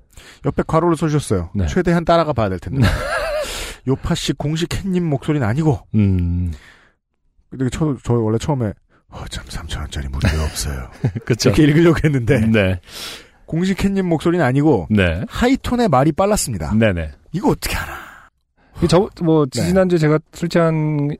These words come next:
Speaker 2: 역할을 해봤으니까
Speaker 1: 네.
Speaker 2: 이번에 또,
Speaker 1: 아,
Speaker 2: 어,
Speaker 1: 진짜요?
Speaker 2: 엠씨가 한번.
Speaker 1: 좀, 아, 내가 <laughs> 지가 한다 그럴 줄 알았더니. <laughs>
Speaker 2: 아니, 나도
Speaker 1: 너, 너
Speaker 2: 했으니.
Speaker 1: 변호사여라.
Speaker 2: <laughs> 나도 했으니 너희가, 너도 해라 이건데.
Speaker 1: 너 왜 자연스럽게 딸려가냐?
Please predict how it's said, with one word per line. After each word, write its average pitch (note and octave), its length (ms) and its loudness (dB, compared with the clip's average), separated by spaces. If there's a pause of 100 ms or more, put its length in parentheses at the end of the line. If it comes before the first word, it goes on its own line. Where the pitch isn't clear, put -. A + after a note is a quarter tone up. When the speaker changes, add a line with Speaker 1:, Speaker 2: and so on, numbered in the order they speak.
Speaker 2:
역할을 C#3+ 280 0
해봤으니까 E3 640 2
Speaker 1:
네. C3+ 220 2
Speaker 2:
이번에 D#3+ 240 4
또, C#3+ 320 4
Speaker 1:
아, B2 60 -8
Speaker 2:
어, B2 40 -4
Speaker 1:
진짜요? B2 280 4
Speaker 2:
엠씨가 C3 280 2
한번. B2 200 4
Speaker 1:
좀, A2+ 120 0
아, D3+ 220 4
내가 D3+ 160 2 (540)
<laughs> - 500 6
지가 D4 260 0
한다 E4+ 200 2
그럴 G4 180 4
줄 - 140 4
알았더니. - 240 0 (360)
<laughs> - 1300 2
Speaker 2:
아니, G3 180 4 (340)
나도 E3 260 6
Speaker 1:
너, A#3 60 8
너 A3+ 80 8
Speaker 2:
했으니. A3 160 6
Speaker 1:
변호사여라. C4 680 6
Speaker 2:
<laughs> C#3+ 60 0
나도 D#3+ 240 6
했으니 G3+ 220 6
너희가, C#3 440 4
너도 C#3+ 240 6
해라 D#3 160 6
이건데. A#2+ 400 4
Speaker 1:
너 A#3+ 80 4
왜 B3 80 8
자연스럽게 A3+ 460 4
딸려가냐? G#3 500 4